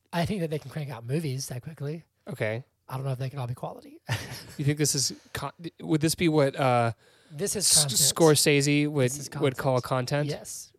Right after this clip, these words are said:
Speaker 1: Well, well put. Um, yeah, I think, uh,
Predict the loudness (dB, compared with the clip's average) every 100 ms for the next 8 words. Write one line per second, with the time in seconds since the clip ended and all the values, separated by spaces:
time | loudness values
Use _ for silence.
0 | _ -14 -2 0 2 0 -2 -10 -8 -2
1 | 2 2 0 -2 -6 -8 -16 -18 _ -12
2 | -10 -10 -12 -18 _ _ _ _ _ _
3 | _ _ _ -4 0 2 2 0 0 -2
4 | -4 -4 -4 0 2 0